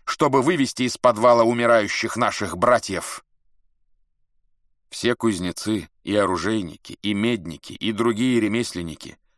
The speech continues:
забрав и молотки, и мечи, и копья, грозной толпой направились к дворцу. Некоторые джандары бросились навстречу и пытались разогнать толпу.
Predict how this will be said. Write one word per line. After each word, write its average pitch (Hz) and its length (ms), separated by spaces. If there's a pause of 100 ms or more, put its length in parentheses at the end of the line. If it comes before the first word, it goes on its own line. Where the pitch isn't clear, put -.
забрав - 500
и 95 40
молотки, 104 580
и 98 160
мечи, 107 400
и 85 160
копья, 92 520 (360)
грозной 113 640
толпой 101 520
направились 85 680
к - 80
дворцу. - 580 (1000)
Некоторые 143 580
джандары 117 840 (340)
бросились 117 680
навстречу 123 800 (180)
и 87 80
пытались 107 560
разогнать 110 640 (100)
толпу. - 460